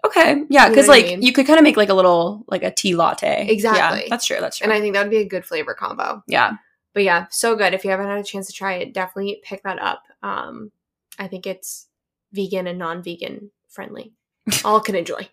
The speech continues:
Speaker 1: Okay, <laughs> love that. Um, so next up, once my tea's, like, a brewin',
Speaker 2: Mm-hmm.
Speaker 1: um, I'll go and wash my face, which I saw your next point. You said you don't wash your face in the morning.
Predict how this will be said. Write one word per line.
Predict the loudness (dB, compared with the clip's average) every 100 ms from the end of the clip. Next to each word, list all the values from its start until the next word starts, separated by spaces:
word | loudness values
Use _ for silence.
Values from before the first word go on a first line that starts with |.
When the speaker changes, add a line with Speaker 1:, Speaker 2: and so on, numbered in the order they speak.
| 6
Speaker 1:
Okay, | 8 8 8 6
<laughs> | 4
love | 6 8
that. | 8 8 4 -14 -16 -16 -18 -20 -6 2
Um, | 6 8 8 4 0 -6 -12 -8
so | -4 6 8 10 10 8
next | 6 2 2 4
up, | 4 6
once | 4 4
my | 2
tea's, | 2 0 0 4
like, | 2 2 0
a | 0
brewin', | 2 2 2 0 -4 -6 -8
Speaker 2:
Mm-hmm. | -8 -6 2
Speaker 1:
um, | 6 6 6
I'll | 4
go | 6 8
and | 8
wash | 6 6
my | 2
face, | 2 2 2
which | 4
I | 4
saw | 4 6 8 8
your | 6 4
next | 2 0 -4
point. | 0 0 0 -2
You | 0
said | 0
you | 2
don't | 2 2
wash | 0 0
your | -2
face | -2 0
in | 0
the |
morning. | 2 2